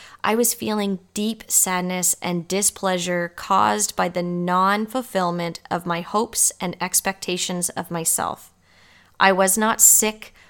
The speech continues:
or depressed. I did not suffer from postpartum, unlike so many others who suffer in denial or silence,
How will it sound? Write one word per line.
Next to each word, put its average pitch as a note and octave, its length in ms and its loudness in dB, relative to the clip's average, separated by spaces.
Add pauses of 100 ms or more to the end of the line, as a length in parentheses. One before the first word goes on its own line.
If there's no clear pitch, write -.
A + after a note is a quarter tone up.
(120)
or G3 160 -2
depressed. F#3+ 720 0 (320)
I F#3+ 140 2
did G3+ 260 -2
not G#3 200 0
suffer G3 380 2
from F#3+ 280 -4
postpartum, F#3+ 920 -2
unlike G3 420 0
so G3 300 0
many G#3 320 -2
others F3 380 -2
who F#3 100 -4
suffer F3+ 440 -2
in F3+ 200 -4
denial F3 640 -2
or F#3 180 -2
silence, F3+ 720 -2